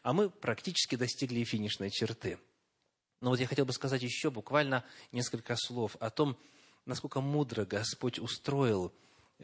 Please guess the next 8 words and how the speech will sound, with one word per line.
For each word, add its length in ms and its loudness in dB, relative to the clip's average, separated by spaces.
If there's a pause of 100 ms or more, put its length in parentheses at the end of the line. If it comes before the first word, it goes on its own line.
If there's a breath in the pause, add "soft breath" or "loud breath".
(140)
организм 580 0
человека, 840 -10 (2500)
установив 500 8
запрет 840 4
на 100 4
мастурбацию, 840 4
на 80 0
самоудовлетворение. 1500 0